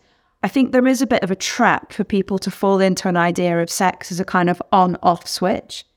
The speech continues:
So when we're having sex, we are a sexual person or a sexual couple.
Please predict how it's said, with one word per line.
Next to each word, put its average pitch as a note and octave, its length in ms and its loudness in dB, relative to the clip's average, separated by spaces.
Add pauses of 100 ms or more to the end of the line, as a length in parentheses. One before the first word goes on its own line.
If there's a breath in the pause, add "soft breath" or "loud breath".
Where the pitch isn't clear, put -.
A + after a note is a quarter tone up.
(540)
So G3+ 380 2
when A#3 260 2
we're A#3 140 4
having G#3 400 0
sex, - 580 -6
we F#3+ 160 2
are F3 260 4
a F#3 60 -6
sexual - 400 -4
person F3 520 -2
or F3+ 160 -2
a F3+ 40 -6
sexual - 400 -4
couple. F#3+ 580 -2